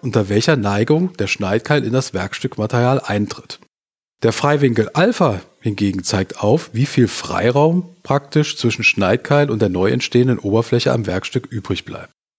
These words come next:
Der resultierende Keilwinkel Beta zwischen diesen beiden Winkeln ist ein Maß für die Stabilität der Schneide. Kleine Spanwinkel verwenden wir bei harten, spröden Werkstoffen,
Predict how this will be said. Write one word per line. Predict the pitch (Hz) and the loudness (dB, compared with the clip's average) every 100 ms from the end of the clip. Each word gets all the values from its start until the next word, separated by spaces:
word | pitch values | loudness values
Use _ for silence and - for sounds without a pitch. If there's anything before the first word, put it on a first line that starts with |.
| _ _ _ _ _ _ - | _ _ _ _ _ _ -2
Der | 101 | 2
resultierende | 139 160 - 214 202 165 | 4 4 4 4 4 0
Keilwinkel | 135 147 143 123 104 | 2 4 2 2 0
Beta | - 107 196 196 - | 2 2 4 0 0
zwischen | 175 175 160 | -2 2 2
diesen | 131 107 | 0 0
beiden | 104 92 90 | 0 0 -2
Winkeln | 98 135 185 190 - | -2 2 2 2 -2
ist | - | -4
ein | 107 95 | -2 0
Maß | 95 98 123 | 2 2 0
für | 151 | -2
die | 143 | -2
Stabilität | - 98 110 123 - 101 104 - | 0 0 0 -2 -2 -4 -2 -2
der | 120 | 0
Schneide. | - 92 - - - _ _ _ _ _ - | 0 -4 -6 -12 -20 _ _ _ _ _ -2
Kleine | 123 190 240 | 2 2 0
Spanwinkel | - 135 131 139 139 151 | 0 2 2 2 2 0
verwenden | 147 120 110 123 | 0 2 2 2
wir | 117 | 0
bei | 98 85 | 0 0
harten, | 104 123 127 127 120 | 2 2 0 -4 -4
spröden | - - 113 151 165 | -10 -4 2 4 4
Werkstoffen, | 143 139 - 131 127 139 | 4 2 2 0 2 0